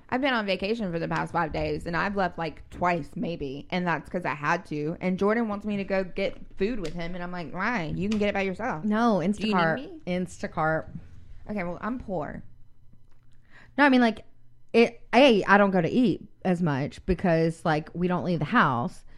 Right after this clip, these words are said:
Speaker 2: Um, but not leaving the house for so long has made me extra not wanna leave the house. So we're actually saving money by not going to eat, but I have to Instacart food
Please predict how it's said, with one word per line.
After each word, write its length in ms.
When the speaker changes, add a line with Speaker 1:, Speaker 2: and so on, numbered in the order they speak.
Speaker 2:
Um, 160
but 200
not 280
leaving 240
the 60
house 180
for 80
so 180
long 160
has 80
made 140
me 260
extra 400
not 240
wanna 160
leave 180
the 60
house. 460
So 360
we're 140
actually 280
saving 400
money 240
by 120
not 180
going 200
to 160
eat, 380
but 100
I 60
have 120
to 100
Instacart 640
food 560